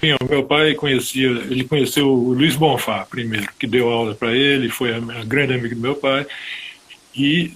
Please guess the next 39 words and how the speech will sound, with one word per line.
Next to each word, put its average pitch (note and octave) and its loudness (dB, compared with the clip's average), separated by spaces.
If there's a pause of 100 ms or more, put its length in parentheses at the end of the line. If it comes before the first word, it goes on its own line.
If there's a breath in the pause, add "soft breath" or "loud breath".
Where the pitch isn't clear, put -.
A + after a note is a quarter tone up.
depois C#3 0
o D#3 -2
meu D3 2
pai C3+ -2
conheceu C#3+ 0
o C#3+ -2
Baden A#2 -2
Powell, A2+ -4 (380)
que B2 -6
frequentou C3 0
a B2 -2
nossa B2+ -4
casa, C3+ -2
eu C#3 0
conheci C3 0
o A#2 0
Baden, C3+ -2 (560 loud breath)
eu A#2+ -6
devia A2+ -2
ter B2 -4
uns A#2 -4
oito, C3 2
nove A2+ -2
anos, C3 -6 (680 loud breath)
e G#2 -4
o A#2 -2
Baden A#2 -4
vinha C3+ -2
sempre C3+ -2
lá C#3 -2
em B2+ -6
casa, B2 -2
ficou, C#3 -2
virou C3+ 2
um D3+ 0
irmão D#3 2
do D#3 2
meu D#3+ 4
pai - -2